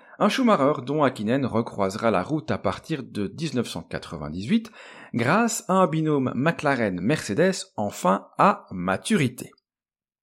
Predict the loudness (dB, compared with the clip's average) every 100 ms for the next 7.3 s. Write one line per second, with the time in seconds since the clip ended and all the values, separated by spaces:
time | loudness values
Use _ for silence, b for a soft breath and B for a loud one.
0 | -18 B B B B -6 -4 -2 0 2
1 | 2 0 0 -2 0 0 0 -4 2 4
2 | 4 2 -2 0 0 0 -2 0 2 2
3 | 2 2 2 2 2 2 2 -4 -8 -10
4 | -4 0 0 -2 -6 -6 -10 -6 -4 -4
5 | -2 0 0 B B B B -6 -4 -2
6 | -2 -2 -2 -2 -2 -4 -4 -6 0 0
7 | 2 -2